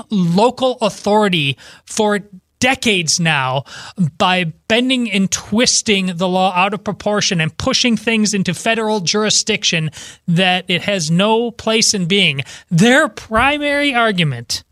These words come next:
this time around was that Jack Phillips was out of line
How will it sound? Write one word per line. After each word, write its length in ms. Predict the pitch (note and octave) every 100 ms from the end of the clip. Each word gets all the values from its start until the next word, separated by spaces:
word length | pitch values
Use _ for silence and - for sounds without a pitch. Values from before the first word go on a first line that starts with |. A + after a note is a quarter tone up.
| _ _ _ -
this 240 | E3+ A#3 -
time 320 | - A#3 G#3
around 500 | F3+ F3+ D3 C3 C3 - - -
was 180 | G#3 G3
that 280 | A3 A3 A3
Jack 440 | - G#3+ A#3 A3+
Phillips 680 | - - A3+ G#3+ D3 - - - -
was 180 | G#3 F#3+ -
out 280 | A3 A3 -
of 180 | G#3+ F3
line 600 | F3 F#3 F3+ D#3 C3 C#3